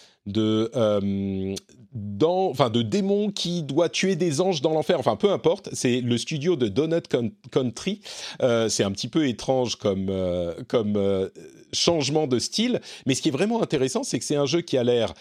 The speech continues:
très arcade, où on a des niveaux à, euh, parcourir aussi vite que possible avec un système de cartes, et chaque carte est une arme, et si on, euh, utilise, entre guillemets, sa carte,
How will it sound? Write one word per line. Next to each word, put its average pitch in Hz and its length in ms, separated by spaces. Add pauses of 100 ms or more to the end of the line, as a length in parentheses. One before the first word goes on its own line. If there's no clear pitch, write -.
(280)
très 247 260
arcade, 160 580
où 143 100
on 143 140
a 156 80
des 131 160
niveaux 147 560 (380)
à, 143 340
euh, 107 340
parcourir 165 640
aussi 220 280
vite 220 160
que 156 100
possible 165 580 (320)
avec 160 380
un 127 80
système 202 460
de 143 100
cartes, - 540 (260)
et 135 280
chaque - 460
carte - 440 (180)
est 170 240
une 110 220
arme, 180 380 (300)
et 170 80
si 202 420 (280)
on, 156 300 (220)
euh, 101 640 (100)
utilise, 190 840
entre 120 220
guillemets, 123 300
sa 110 180
carte, - 380